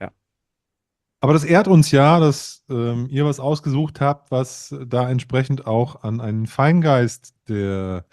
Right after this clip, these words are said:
Speaker 2: Mixgetränke adressiert ist
Speaker 1: Ja.
Speaker 2: und nicht nur eben halt an die breite Masse, die am Ballermann,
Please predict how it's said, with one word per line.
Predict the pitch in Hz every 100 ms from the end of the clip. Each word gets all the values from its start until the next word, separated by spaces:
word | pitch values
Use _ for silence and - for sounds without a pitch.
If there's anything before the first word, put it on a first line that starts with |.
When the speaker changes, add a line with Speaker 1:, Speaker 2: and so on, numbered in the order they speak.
| _ _ _ _
Speaker 2:
Mixgetränke | - 127 127 - 120 - 110 101 - 98 92 95
adressiert | 104 101 - 117 120
ist | 127 101
Speaker 1:
Ja. |
Speaker 2:
und | 151
nicht | 123 127
nur | 127
eben | 123 117 113
halt | 117 123
an | 117
die | 113
breite | 110 107 123 127
Masse, | 117 127 131
die | 120 131
am | 113
Ballermann, | 117 123 127 123 120 120